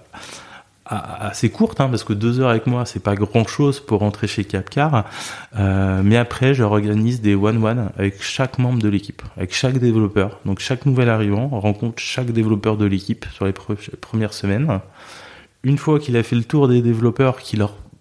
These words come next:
partagent, en fait, chaque, chacun d'eux va leur partager, bah, ce qu'ils font en ce moment, un peu leur vision de la tech, leur, leurs attentes, et, euh,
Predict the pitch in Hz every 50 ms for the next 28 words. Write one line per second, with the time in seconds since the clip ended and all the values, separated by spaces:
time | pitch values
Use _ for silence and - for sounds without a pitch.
0 | _ - 120 - - - 139 135 135 113 113 101 - 120 117 - - 123 120 107
1 | - - 120 113 - 131 131 123 127 131 139 131 - - - - - - - -
2 | - 101 98 101 101 - - 110 - - 117 110 110 113 127 139 120 104 101 -
3 | - - 123 - - 123 120 123 - - - 143 147 143 127 123 123 123 113 104
4 | - 117 104 107 104 107 104 107 117 117 107 113 123 127 127 123 127 120 - 113
5 | 113 - - - - 107 101 101 101 101 - - 104 107 107 104 113 113 - -
6 | 110 113 - - - 95 95 95 92 95 90 90 95